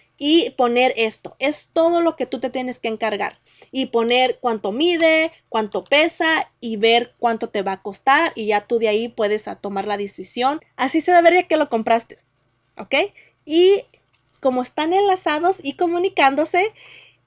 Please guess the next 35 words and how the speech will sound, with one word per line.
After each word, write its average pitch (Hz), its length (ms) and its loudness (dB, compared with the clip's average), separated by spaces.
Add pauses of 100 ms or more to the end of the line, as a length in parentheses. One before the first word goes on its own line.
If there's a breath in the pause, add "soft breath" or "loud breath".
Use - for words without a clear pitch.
(180)
solito 339 680 4
Pirate 330 340 2
Ship 359 240 0 (120)
pone 302 640 2 (260)
el 285 300 4
número 294 280 2
de 262 100 4
tracking 247 500 0 (100)
a 226 140 -4
tu 208 260 -2
eBay 294 460 4
y 240 100 -2
lo 208 120 2
marca 226 400 -2
como 214 240 -2
enviado. 196 600 -4
Tú 359 180 4
no 370 140 2
tienes 320 260 -2
que 320 100 -2
hacer 311 240 -2
nada 262 320 0
más, 233 520 -2 (340 loud breath)
solamente 349 680 4
lo 262 220 2
compras 285 400 4
en 392 120 2
Pirate 302 340 2
Ship 349 260 2
y 254 160 -4 (140)
todo 294 460 6
ahí 233 160 0
está. 294 380 2
Por 269 140 2
eso, 330 340 4